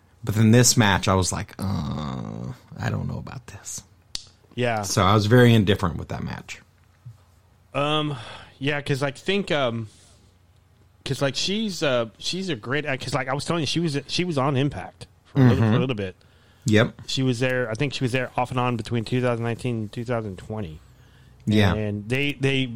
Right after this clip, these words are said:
Speaker 2: they didn't offer her, like, a full contract. They were just, like, giving her time and stuff. And
Speaker 1: Yeah, that's what they did back then. They just used, "Oh, oh, you're not, you're not in a contract. I can just pay you per,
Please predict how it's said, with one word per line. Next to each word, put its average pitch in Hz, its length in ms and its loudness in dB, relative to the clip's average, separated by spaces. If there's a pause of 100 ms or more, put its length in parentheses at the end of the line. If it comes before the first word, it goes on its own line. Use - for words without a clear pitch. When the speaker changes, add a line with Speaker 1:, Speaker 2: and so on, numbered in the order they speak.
(240)
Speaker 2:
they 135 140 0
didn't 143 240 0
offer 127 320 -2
her, 127 160 0
like, 113 160 -2
a 110 40 -4
full 131 200 -2
contract. 123 460 -2
They 120 60 2
were 120 80 2
just, 117 180 -2
like, 107 180 -2
giving 117 220 0
her 110 120 0 (140)
time 120 320 -2
and 117 80 -6
stuff. 123 400 -4
And 107 400 -4
Speaker 1:
Yeah, 110 140 6
that's 113 120 2
what 127 80 6
they 117 140 6
did 120 240 4
back 90 260 -2
then. 85 200 0
They 85 120 0
just 90 220 -2
used, 98 180 0
"Oh, 90 240 -2
oh, 90 280 -4
you're 98 160 -2
not, 87 200 -2
you're 82 100 -6
not 95 140 4
in 95 60 2
a 87 40 0
contract. 95 460 2
I 85 60 -6
can 90 100 0
just 82 160 -4
pay 95 120 -2
you 87 160 2
per, 85 200 -4